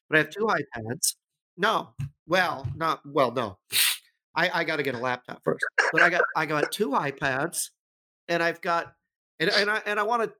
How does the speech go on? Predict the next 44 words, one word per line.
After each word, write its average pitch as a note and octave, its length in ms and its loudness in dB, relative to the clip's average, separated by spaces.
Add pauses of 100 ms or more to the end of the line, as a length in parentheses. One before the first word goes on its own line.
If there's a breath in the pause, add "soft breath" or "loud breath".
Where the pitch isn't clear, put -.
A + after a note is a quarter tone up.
(220)
talk A3+ 180 0
about E3+ 180 -6
where F#3+ 160 2
this E3+ 180 -6
is C3 80 -12
going D#3+ 380 -2
and B2 100 -12
how C#3+ 160 0
weird F#3 400 0
this - 180 -8
gets. - 340 -6 (920)
So D#3+ 80 4
I - 40 6
have D3+ 120 -4
two G#3 120 0
iPads, F3 680 -2
I D3 100 2
have C#3 140 0
my C3+ 320 2
iPhone, A#2 360 -6
right? C3+ 280 2 (540)
And D3 80 -6
now F3+ 120 2
I F3+ 80 2
have, E3+ 260 -4
'cause C#3+ 200 -4
my, D#3 240 -2
I - 80 0
bought F3 180 0
my D#3 120 0
li-, D3+ 220 0 (120)
new D#3 100 -2
iPhone. D3 460 -2
What C3+ 140 -2
did D#3+ 100 -2
I E3 80 4
get F3 200 -2
with F#3 120 -4
it? - 180 -2 (220)
I C3+ 80 2
got F3 160 2
this - 100 -12 (120)
freaking A3+ 200 0
iWatch D#3+ 540 0